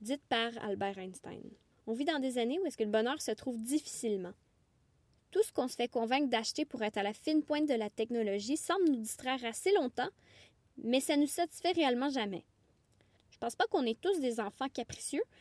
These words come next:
mais je pense que l'hyperconsommation et l'hypermédiatisation qu'on doit faire face à tous les jours nous fait perdre un peu le, le sens de la réalité. On se fait dicter quoi porter, quoi dire, quoi manger, quoi penser.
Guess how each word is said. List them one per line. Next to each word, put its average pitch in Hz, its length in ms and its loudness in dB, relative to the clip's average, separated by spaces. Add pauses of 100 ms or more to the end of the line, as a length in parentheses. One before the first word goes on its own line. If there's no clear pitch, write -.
(140)
mais 262 80 0
je - 60 -4
pense 466 160 -2
que 370 60 6
l'hyperconsommation 262 1080 0
et 240 60 -2
l'hypermédiatisation 240 1300 0 (360)
qu'on 220 120 0
doit 240 120 6
faire 247 180 -2
face - 240 -2
à 226 80 0
tous - 160 -6
les 226 160 4
jours 277 300 0 (540)
nous 247 120 4
fait 254 180 4
perdre 320 260 2
un 247 100 2
peu 277 120 -2
le, 277 120 4 (180)
le 214 100 0
sens 277 260 0
de 269 80 4
la 214 120 2
réalité. 196 540 -4 (1080)
On 226 100 -2
se - 100 -4
fait 262 100 0
dicter 262 360 -2
quoi 381 220 0
porter, 247 580 0 (240)
quoi 330 200 2
dire, 226 420 2 (460)
quoi 339 140 4
manger, 220 500 0 (340)
quoi 370 140 0
penser. 240 520 -4